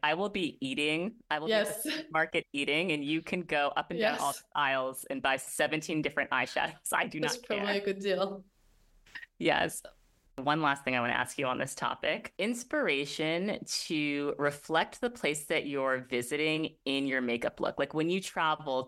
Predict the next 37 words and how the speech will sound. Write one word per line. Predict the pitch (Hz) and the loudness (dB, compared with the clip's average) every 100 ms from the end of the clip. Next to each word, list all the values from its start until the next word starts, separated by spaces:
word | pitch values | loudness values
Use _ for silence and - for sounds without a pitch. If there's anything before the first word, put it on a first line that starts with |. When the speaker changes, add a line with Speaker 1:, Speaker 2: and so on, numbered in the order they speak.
| - - | -4 -2
Speaker 1:
to | 131 127 127 - | 2 2 0 0
a | 123 | 0
different | 117 127 123 135 135 135 - | 0 -2 0 0 0 -2 -4
Speaker 2:
<clears throat> | |
Speaker 1:
country | 123 120 131 | -4 0 0
that | 123 | 0
has | 131 | 0
a | 123 | -2
different | 131 127 | 0 0
aesthetic, | 127 - 127 131 127 - | -2 0 2 2 0 -4
do | 147 | -2
you | 143 143 | 0 0
try | - 147 139 151 | -2 0 0 0
to | - 143 | -2 -4
do | 135 127 | 0 2
a | |
look | 127 123 127 147 - | 2 2 0 0 0
that's, | 127 - | -2 0
like, | 139 - | -4 -2
a | |
nod | 123 120 110 113 123 | 0 2 4 4 2
to | - | -2
the | - 117 | -2 2
location? | 117 - 117 - 131 160 214 - _ _ _ _ _ _ | 2 0 -4 -2 -2 0 -4 -10 _ _ _ _ _ _
Speaker 2:
I | 240 | -2
mean, | 254 | 2
naturally | 254 277 277 262 | 2 2 0 0
it's | 254 | 0
gonna | 226 202 | 2 0
happen. | 202 185 185 180 185 | 2 2 2 0 0
Like, | 190 | 2
when | 208 208 | 2 2
I'm | 208 | 2
in | 202 | 2
Spain, | 196 - 196 190 190 | 0 2 2 4 2
I'm | 180 | 0
like, | 180 175 190 185 - | 0 0 0 -4 -12